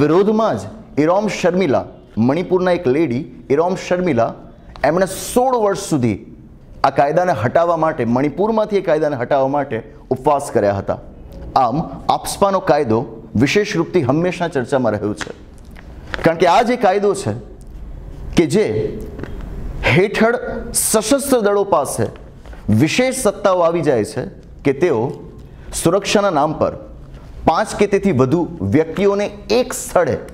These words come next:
એકઠા થતા રોકી શકે. એટલું જ નહીં, જો એમને શંકા જણાય કોઈ વ્યક્તિની ગતિવિધિ ઉપર, તો આ જ કાયદા હેઠળ એમની પાસે સત્તા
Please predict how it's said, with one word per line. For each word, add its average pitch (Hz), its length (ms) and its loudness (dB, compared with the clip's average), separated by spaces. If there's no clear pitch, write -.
એકઠા - 360 0
થતા 180 280 2
રોકી 135 320 0
શકે. 98 220 -6
એટલું 208 300 2
જ 151 120 2
નહીં, 180 120 -2
જો 123 180 6
એમને 202 140 2
શંકા 233 340 4
જણાય 202 300 2
કોઈ 175 160 4
વ્યક્તિની 180 340 0
ગતિવિધિ 160 460 0
ઉપર, 104 180 -2
તો 151 80 2
આ 147 120 2
જ 143 160 -10
કાયદા 185 360 2
હેઠળ 208 280 -2
એમની 214 200 -4
પાસે 185 160 -4
સત્તા 156 360 -2